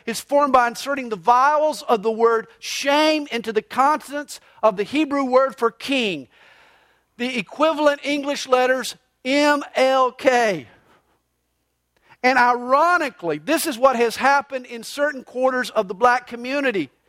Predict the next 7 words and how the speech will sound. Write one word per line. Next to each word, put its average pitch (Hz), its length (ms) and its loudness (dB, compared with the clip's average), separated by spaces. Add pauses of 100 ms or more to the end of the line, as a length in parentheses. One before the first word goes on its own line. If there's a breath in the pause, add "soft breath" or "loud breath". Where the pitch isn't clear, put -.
(160)
in 226 100 0
America. 240 680 0 (600 soft breath)
It's - 280 0
sad 294 380 4
that 214 200 0
Muslim 262 600 0
teachings 220 840 -4